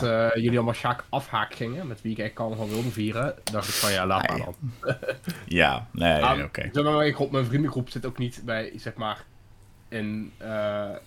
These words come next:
Speaker 2: waar ik woon. Dus ja,
Speaker 1: Nee.
Speaker 2: dat
Speaker 1: Is
Speaker 2: maakt
Speaker 1: ook
Speaker 2: het
Speaker 1: zo.
Speaker 2: moeilijk.
Speaker 1: En in het noorden denken ze echt, carnaval, wha-, what the
Speaker 2: Eh,
Speaker 1: fuck?
Speaker 2: wat?
Speaker 1: <laughs> Toch?
Speaker 2: Ja.
Speaker 1: Ja. Ja, dat vind ik altijd wel bijzonder, dat dan het noorden van het land het ook echt, echt, ja, ze kennen het wel, maar ze vieren het ook gewoon totaal
Speaker 2: Nee.
Speaker 1: niet.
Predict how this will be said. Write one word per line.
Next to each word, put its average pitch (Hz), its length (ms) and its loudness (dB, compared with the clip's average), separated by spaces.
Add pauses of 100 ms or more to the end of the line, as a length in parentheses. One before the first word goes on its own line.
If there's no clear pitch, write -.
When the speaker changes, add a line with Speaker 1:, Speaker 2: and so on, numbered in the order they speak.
(340)
Speaker 2:
waar 107 260 0
ik 101 120 -8
woon. 92 360 0 (160)
Dus 92 420 -8
ja, 90 140 0
Speaker 1:
Nee. 95 340 6 (600)
Speaker 2:
dat 107 120 -4
Speaker 1:
Is 110 60 0
Speaker 2:
maakt 113 120 8
Speaker 1:
ook 117 60 4
Speaker 2:
het 107 80 6
Speaker 1:
zo. 110 80 6
Speaker 2:
moeilijk. 92 360 0 (260)
Speaker 1:
En 98 100 4
in 113 100 6
het 110 80 8
noorden 123 280 12
denken 120 200 8
ze 120 80 6
echt, - 300 4
carnaval, 147 560 10
wha-, 120 240 2
what 120 180 2
the 104 80 -4
Speaker 2:
Eh, 123 160 12
Speaker 1:
fuck? - 120 4
Speaker 2:
wat? - 220 2 (100)
Speaker 1:
<laughs> 165 120 8
Toch? 220 120 6
Speaker 2:
Ja. 107 140 4
Speaker 1:
Ja. 98 300 10 (420)
Ja, 107 280 12
dat 117 140 8
vind 156 140 8
ik 156 60 6
altijd 147 220 10
wel 131 260 12
bijzonder, 120 440 10
dat 110 220 8
dan 110 280 8
het 107 140 2
noorden 131 280 10
van 135 120 8
het 123 120 8
land 127 220 8
het 120 120 2
ook 117 100 0
echt, 117 200 -2
echt, - 260 -2
ja, 104 280 6
ze - 140 0
kennen 127 240 8
het 131 100 8
wel, 131 240 12
maar 123 120 8
ze 117 80 4
vieren 127 260 8
het 98 140 4
ook 98 120 0
gewoon 101 200 4
totaal 87 260 6
Speaker 2:
Nee. 82 100 6
Speaker 1:
niet. 117 280 0